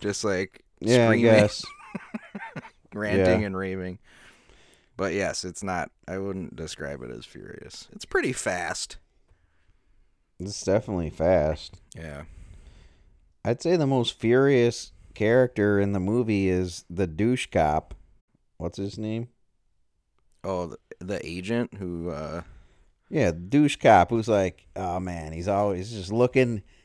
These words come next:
Speaker 2: he's just looking to, he's
Speaker 1: He's
Speaker 2: just
Speaker 1: got
Speaker 2: looking
Speaker 1: beef
Speaker 2: to
Speaker 1: with
Speaker 2: take over for Lance
Speaker 1: <laughs>
Speaker 2: Harbor, man."
Speaker 1: Lance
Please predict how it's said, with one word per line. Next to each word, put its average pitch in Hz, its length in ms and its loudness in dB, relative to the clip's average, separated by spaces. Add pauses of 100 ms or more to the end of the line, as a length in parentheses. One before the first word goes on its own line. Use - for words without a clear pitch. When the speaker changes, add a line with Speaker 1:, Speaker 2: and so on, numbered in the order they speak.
Speaker 2:
he's 131 220 4
just 139 220 2
looking 143 480 8
to, 117 320 6 (480)
he's 104 140 -8
Speaker 1:
He's 120 80 0
Speaker 2:
just 113 160 2
Speaker 1:
got 135 40 2
Speaker 2:
looking 117 220 2
Speaker 1:
beef 113 100 2
Speaker 2:
to 104 60 -2
Speaker 1:
with 98 80 2
Speaker 2:
take 123 220 4
over 117 480 4
for 110 200 0
Lance 113 340 0
Speaker 1:
<laughs> - 0 -
Speaker 2:
Harbor, 110 400 4
man." 87 280 -4
Speaker 1:
Lance - 380 -8